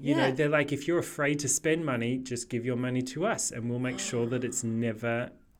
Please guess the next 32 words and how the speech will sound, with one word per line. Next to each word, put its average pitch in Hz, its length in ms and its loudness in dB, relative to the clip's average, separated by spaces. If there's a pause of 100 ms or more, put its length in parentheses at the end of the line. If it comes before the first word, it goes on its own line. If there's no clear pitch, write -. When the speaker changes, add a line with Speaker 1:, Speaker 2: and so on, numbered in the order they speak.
Speaker 1:
spent 120 560 -4
or 120 120 0
used 151 380 -2
or 110 80 0
whatever." 101 440 -4 (220)
Of - 60 -20
course - 240 -12
they 117 140 -10
do. 117 280 -10 (760)
Speaker 2:
Well, 190 200 -8
they 190 180 -6
spend 151 300 -8
it, - 140 -14
yeah. 180 300 -8 (100)
Speaker 1:
Yeah. 110 200 -8 (800)
Now, 131 280 4
as 160 160 4
part 196 320 6
of 233 80 4
a 240 40 4
larger 165 420 6
overall 175 380 4
program 143 560 10
of 139 120 -2
brainwashing 120 640 0
or 120 80 0
mind 110 280 0
control, 117 480 -4
cults 160 460 0
and 139 180 -2
destructive 143 520 -4
organizations 123 1080 0